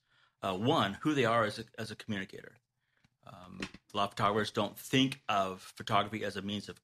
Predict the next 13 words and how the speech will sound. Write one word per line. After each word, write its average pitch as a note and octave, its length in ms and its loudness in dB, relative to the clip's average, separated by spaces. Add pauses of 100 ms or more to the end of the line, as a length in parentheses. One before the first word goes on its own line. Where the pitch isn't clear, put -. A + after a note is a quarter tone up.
(200)
visually A2 240 0
communicating. G#2+ 640 -4 (560)
So - 120 2
they C3 80 8
buy B2 280 6
tools B2 420 0
that - 140 -4 (880)
really C3 560 2 (220)
don't G#2 240 2
work G#2+ 180 -2
for E2+ 220 -8
'em. D#2+ 60 -14 (600)
Uh, G#2+ 480 2